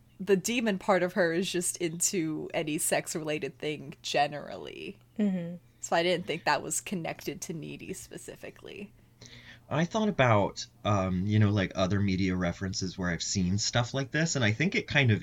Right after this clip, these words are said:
Speaker 3: is, like, a trope when I think about it, that, like, the, like, a person who is in love with someone else who is then infected by a demon, then, like, saves their most, like, sadistic, um,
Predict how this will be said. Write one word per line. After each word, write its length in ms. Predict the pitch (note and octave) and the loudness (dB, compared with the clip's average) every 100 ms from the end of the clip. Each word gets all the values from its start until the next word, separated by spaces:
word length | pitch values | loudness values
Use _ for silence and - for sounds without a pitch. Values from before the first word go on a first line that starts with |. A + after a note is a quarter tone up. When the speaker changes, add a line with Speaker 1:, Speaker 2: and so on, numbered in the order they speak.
| - | 0
Speaker 3:
is, 380 | F#2+ A2+ B2+ G2 | 0 0 0 -2
like, 220 | E2+ - | -2 -2
a 40 | |
trope 480 | E2 - - D#2+ D#2+ | -4 -4 -2 -4 -4
when 160 | F#2 F2 | -2 0
I 120 | F2 | 0
think 240 | F2 D#2+ | 0 -2
about 320 | E2 E2 D#2+ D#2 | 0 -2 0 -2
it, 200 | D#2 - | -4 -4
that, 160 | - | -4
like, 360 | F2 D#2+ D#2+ - - - - - - | 0 0 -2 -6 -20 -20 -20 -16 -4
the, 580 | F#2+ F2+ E2+ E2+ E2 - _ | 2 4 4 2 0 -4 _
like, 260 | G2+ F2+ - | 0 2 2
a 100 | F#2+ | -2
person 640 | - G2+ F#2 - F#2+ F2 | 0 0 0 0 0 0
who 240 | E2+ G#2+ F2+ | -2 -2 -2
is 140 | F2 | 0
in 140 | F#2 F2 | 0 0
love 200 | E2 E2+ | 0 -2
with 100 | F2+ | -2
someone 320 | F#2+ F2 F2 | -2 0 0
else 300 | E2 E2 - | -2 -2 -2
who 140 | F2+ | -2
is 160 | E2 D2+ | -2 -2
then 340 | G2 F2 E2+ | 0 0 0
infected 560 | - F2 - E2 - E2 | -2 -4 -2 -4 -4 -4
by 160 | E2+ E2+ | -2 0
a 120 | D#2+ | -2
demon, 640 | C#2 E2 E2 G2+ A2+ A#2 - - - | -4 -2 0 2 2 0 -4 -16 -4
then, 280 | - F#2+ G#2 | 2 4 4
like, 200 | F2+ - | 2 2
saves 440 | - F#2+ F2+ - | 2 4 2 2
their 120 | G#2+ | 0
most, 360 | G2 F#2 G2+ - | 2 2 -2 -2
like, 200 | F2 - | -2 0
sadistic, 1080 | - - F#2+ F2+ E2 - A#2+ A#2 - - - - - - _ | -2 0 0 0 -2 0 2 2 0 -10 -12 -20 -20 -20 _
um, 600 | F#2 F2 E2 E2 D#2+ D#2+ | 0 2 2 0 -2 -4